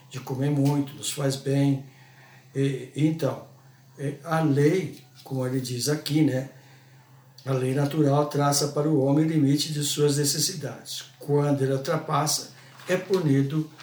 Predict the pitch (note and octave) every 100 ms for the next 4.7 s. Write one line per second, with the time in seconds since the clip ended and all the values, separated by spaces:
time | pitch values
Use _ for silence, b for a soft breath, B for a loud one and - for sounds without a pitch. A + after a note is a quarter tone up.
0 | B B B B B B - - E3 D#3+
1 | D#3+ E3 - F#3+ D3+ A#2+ - - - -
2 | - - - _ _ _ _ _ _ -
3 | C3+ - C3 D3 - C3+ D#3 C#3 - D3+
4 | F3 C3+ B2 B2 B2+ D3 D3+